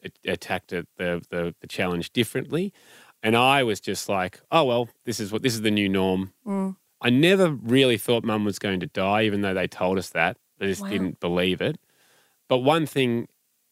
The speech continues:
Speaker 1: and this might be a, a nice thing to hear, it absolutely brought us closer.
Speaker 2: Yeah.
Speaker 1: Like, we've so, we've, we were always a close-knit family, but we, and I say it to my mum, the silver lining is that we are now,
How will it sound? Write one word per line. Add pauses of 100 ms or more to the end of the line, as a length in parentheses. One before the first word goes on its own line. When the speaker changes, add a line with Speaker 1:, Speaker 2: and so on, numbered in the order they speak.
Speaker 1:
and
this
might
be
a,
a
nice
thing
to
hear,
it (240)
absolutely
brought
us
closer. (340)
Speaker 2:
Yeah. (120)
Speaker 1:
Like, (160)
we've
so,
we've, (160)
we
were
always
a
close-knit
family,
but
we,
and
I
say
it
to
my
mum, (460)
the
silver
lining (260)
is
that
we
are
now,